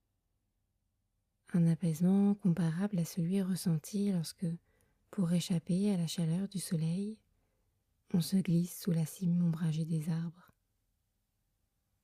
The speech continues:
Lorsque tout à coup les bruits extérieurs s'évanouissent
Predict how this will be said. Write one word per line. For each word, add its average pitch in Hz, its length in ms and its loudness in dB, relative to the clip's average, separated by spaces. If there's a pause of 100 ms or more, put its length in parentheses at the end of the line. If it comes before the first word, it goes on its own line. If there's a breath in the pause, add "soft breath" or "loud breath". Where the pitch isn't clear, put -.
(3000)
Lorsque 175 300 -4
tout - 200 -6
à 165 120 2
coup 196 460 0
les 180 140 2
bruits 180 520 -2
extérieurs 165 800 -2
s'évanouissent 170 880 0